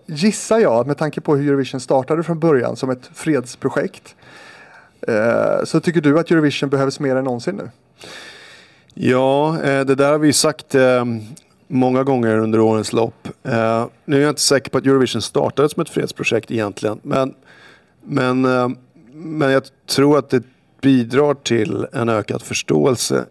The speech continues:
Speaker 2: i Europa och i världen mellan olika länder och dess befolkning och kultur. Och det tycker jag är någonting som är väldigt bra. Ehm.
Speaker 1: Va-, men, eh,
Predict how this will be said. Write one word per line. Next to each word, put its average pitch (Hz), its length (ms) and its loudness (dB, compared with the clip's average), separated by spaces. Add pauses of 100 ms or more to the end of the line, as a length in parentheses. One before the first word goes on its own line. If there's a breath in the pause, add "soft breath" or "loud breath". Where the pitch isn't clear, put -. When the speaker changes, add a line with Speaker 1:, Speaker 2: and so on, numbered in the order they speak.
(140)
Speaker 2:
i - 460 -4
Europa 120 520 -2
och 57 260 -10
i - 40 -8
världen 58 440 -4
mellan 110 960 -6
olika 123 320 -4
länder 113 640 -6 (140)
och - 180 -8
dess - 320 -6 (140)
befolkning 127 480 -4
och 123 80 -8
kultur. 123 460 -4
Och - 60 -8
det 135 100 0
tycker 123 260 -8
jag - 20 -4
är - 20 -4
någonting 113 160 -8
som 113 100 -10
är 117 40 -6
väldigt 101 280 -6
bra. 131 320 -2 (880 loud breath)
Ehm. 113 680 -6 (240)
Speaker 1:
Va-, - 200 0
men, 180 240 -2
eh, 170 60 -6